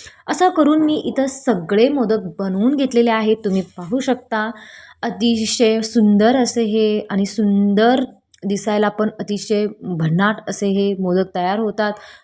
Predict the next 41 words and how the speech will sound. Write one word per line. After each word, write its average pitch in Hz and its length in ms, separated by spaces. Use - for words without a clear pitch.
तुम्हीही 285 360
जरूर 220 300
बनवा. 220 380
थोडासा 359 580
आपल्याला 277 360
इथं 277 260
वेळ 226 220
लागू 233 240
शकतो, 233 360
कारण 233 240
वेळ, 220 300
कारण 247 460
आपल्याला 233 260
दूध 233 280
आटवून 254 320
घ्यायचं 220 320
आहे 196 280
आणि 220 240
फक्त 254 240
आपल्याला 226 280
दुधाचे 226 400
बनवायचे 208 440
आहे, 196 220
त्यामुळं 208 440
आपल्याला 247 340
थोडासा 311 440
वेळ 262 240
लागू 247 200
शकतो, 269 440
पण 349 120
काही 339 180
हरकत 302 360
नाही, 269 340
थोडासा 262 340
वेळ 233 240
जाई 247 200
नका, 226 340
पण 220 380
भन्नाट 190 440
चवी 226 400
चव 220 300